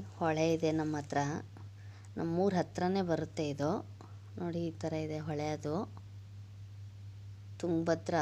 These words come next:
ಅದು. ನೋಡಿ,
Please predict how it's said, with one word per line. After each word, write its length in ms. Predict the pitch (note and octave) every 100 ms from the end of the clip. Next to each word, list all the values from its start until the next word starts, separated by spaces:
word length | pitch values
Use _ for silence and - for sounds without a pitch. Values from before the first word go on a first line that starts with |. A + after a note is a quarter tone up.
| C#3+
ಅದು. 160 | D3+ - - - - - - - - - - - - - - - - - - - - - - - - - - - - - - - -
ನೋಡಿ, 200 | F3